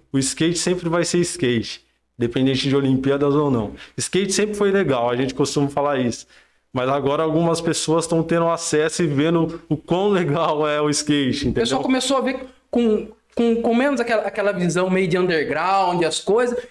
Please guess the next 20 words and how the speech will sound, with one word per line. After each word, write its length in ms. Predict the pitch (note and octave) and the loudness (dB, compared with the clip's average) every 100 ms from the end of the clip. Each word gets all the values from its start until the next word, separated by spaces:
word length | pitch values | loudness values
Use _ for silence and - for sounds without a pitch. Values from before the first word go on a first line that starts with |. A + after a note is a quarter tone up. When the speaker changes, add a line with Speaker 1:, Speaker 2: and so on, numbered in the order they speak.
| - | -2
Speaker 2:
e 100 | G#3 | 0
mais 280 | G3+ B3 C#4+ | 2 0 0
como 180 | C4 B3 | 2 2
realmente 400 | C4+ A3 B3 A#3+ | 2 2 2 2
um, 240 | G#3 F#3+ | 2 2
um 40 | |
esporte, 1200 | F#3+ - - D3+ G#3 A#3 G#3+ - F#3+ F#3+ F3+ F#3 F3 | 0 -2 0 2 4 4 2 0 -2 2 2 2 0
como 220 | G#3+ G#3+ | 0 0
coisa 180 | A#3 A#3 | 0 0
sempre, 300 | A#3 C#4 C#4 | 0 -2 0
vocês 320 | G#3+ A3 D4 | -2 0 -2
sempre 300 | C#4 C#4+ C#4+ | 0 0 0
viram, 300 | E3+ E3 C3+ | 2 2 2
né? 100 | D3 | 0
Speaker 1:
Sim, 260 | D3 C3+ B2+ | 0 0 2
exatamente, 680 | C3+ D3+ E3+ D3 C3 B2+ | 0 0 0 0 0 0
Tobias. 340 | - A#2 A2+ A#2 | -4 -6 -4 -2
Ó, 200 | B2 A2+ | 0 -2
acredito 480 | A#2 B2 B2 C3+ - | -2 -2 -2 -4 -4
que 540 | D#3 C#3+ C3+ B2 - | 0 2 2 0 -4